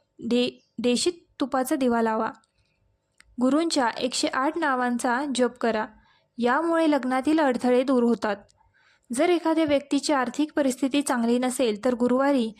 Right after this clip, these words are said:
केळीच्या झाडाचे मूळ घेऊन ते पिवळ्या कापडात बांधा आणि नंतर ते तुमच्या गळ्यात घाला. असे केल्याने तुमच्या सर्व पैशांशी संबंधित समस्या दूर होतील आणि शिक्षण क्षेत्रातील समस्याही दूर होतील.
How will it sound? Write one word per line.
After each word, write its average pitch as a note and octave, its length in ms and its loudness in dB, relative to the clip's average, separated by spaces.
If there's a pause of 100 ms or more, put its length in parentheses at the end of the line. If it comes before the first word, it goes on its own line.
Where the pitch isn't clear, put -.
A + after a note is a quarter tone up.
(340)
केळीच्या C#4 440 2
झाडाचे B3+ 420 0
मूळ C4+ 260 0
घेऊन C4+ 380 0 (400)
ते D#4+ 60 2
पिवळ्या D4 360 4
कापडात B3+ 340 -2
बांधा A3 360 -4 (260)
आणि C4 220 -2
नंतर B3+ 380 0
ते C#4+ 440 -2 (500)
तुमच्या B3+ 320 0
गळ्यात A#3+ 320 0
घाला. A3+ 320 -2 (580)
असे C#4 280 0
केल्याने D#4 460 2
तुमच्या D4 380 0
सर्व D4+ 340 0
पैशांशी C4+ 560 0
संबंधित B3+ 460 -2
समस्या C4 560 -2
दूर B3 260 0
होतील A3 400 -2 (640)
आणि B3+ 480 -2
शिक्षण D#4 380 -2
क्षेत्रातील C4+ 520 -2
समस्याही A#3+ 600 0
दूर C4+ 180 0
होतील. A3 400 -2